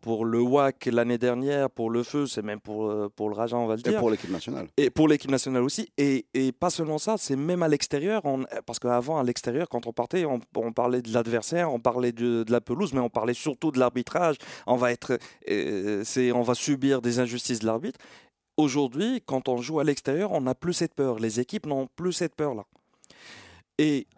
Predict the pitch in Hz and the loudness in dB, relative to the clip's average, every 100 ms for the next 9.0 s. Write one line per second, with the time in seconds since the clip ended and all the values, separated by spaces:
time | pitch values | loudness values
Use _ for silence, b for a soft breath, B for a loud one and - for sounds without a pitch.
0 | _ - 160 - 160 - 147 143 - 196 | _ -4 -2 0 -4 0 -2 0 -4 -4
1 | 147 135 - - 127 135 143 170 151 135 | -2 -4 -4 -2 -2 -2 -2 0 0 0
2 | 123 110 - 113 107 104 104 107 107 107 | -2 -6 -14 -10 -6 -4 -4 -6 -8 -4
3 | 110 104 113 135 123 131 123 131 123 131 | -4 -4 0 2 2 2 4 2 2 0
4 | 123 - 123 131 123 120 113 110 123 - | 0 -4 -4 -4 0 0 0 0 -2 -2
5 | 120 120 - 127 131 120 113 110 143 240 | -2 -2 -2 -2 -2 0 2 0 0 -4
6 | - B B - 127 127 123 117 110 110 | -4 B B -2 2 4 4 2 0 -2
7 | 107 104 101 104 101 101 104 117 113 107 | -2 -4 -4 -4 -2 -4 -2 -2 -4 -4
8 | 113 110 110 135 202 139 131 127 123 | -4 -4 -4 -2 -4 -6 -6 -4 -2